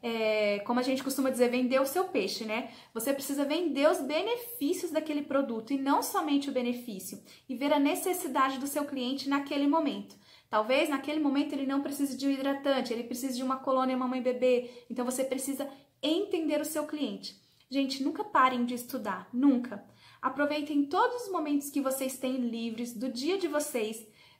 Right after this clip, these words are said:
Pega o aplicativo Consultoria e estuda. Pega a revista Minha Natura, lê ela. Lê uma vez, não entendeu? Lê outra vez. Entra aqui no YouTube, tem vários canais com dicas maravilhosas.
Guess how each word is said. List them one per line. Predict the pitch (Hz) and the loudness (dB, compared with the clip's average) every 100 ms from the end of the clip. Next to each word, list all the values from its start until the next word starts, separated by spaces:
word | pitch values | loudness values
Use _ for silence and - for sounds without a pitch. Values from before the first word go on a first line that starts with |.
| _ | _
Pega | - 339 339 320 | 2 4 4 2
o | 320 277 | 2 4
aplicativo | 269 269 247 247 - 240 233 - | 2 2 -4 -4 -4 -4 -6 -6
Consultoria | 233 - - 226 214 208 208 - - | -6 -4 -4 -4 -6 -8 -10 -20 -8
e | 349 | -2
estuda. | 370 - - 302 220 196 - - _ | 0 -2 -2 0 0 -2 -4 -20 _
Pega | 339 339 330 | -4 -2 0
a | |
revista | 311 302 294 285 | 0 -2 -2 -4
Minha | 269 | -2
Natura, | 254 247 262 247 247 - - | -4 -4 -4 -2 -2 -6 -14
lê | 254 269 311 330 | -4 2 4 6
ela. | 254 240 208 | 6 4 4
Lê | 240 330 | 4 4
uma | 311 247 | 4 2
vez, | 269 277 254 | 4 4 4
não | 294 | 2
entendeu? | 311 247 269 247 233 | 2 2 4 4 2
Lê | 247 277 | -2 2
outra | 320 320 277 | 2 2 -2
vez. | 247 240 214 - - - - - | 2 0 -2 -10 -18 -20 -12 -2
Entra | 359 427 427 | -2 0 0
aqui | 370 | 0
no | 349 | 0
YouTube, | 320 311 311 277 269 | 2 0 2 0 0
tem | 269 320 | -2 -4
vários | 277 240 277 285 294 - | -4 2 6 6 4 -4
canais | 277 254 240 | -2 0 -2
com | - 254 | -2 -2
dicas | 240 240 254 240 | -2 -2 -2 -2
maravilhosas. | 233 262 302 277 254 220 220 - - | 4 4 4 2 2 2 2 -4 -12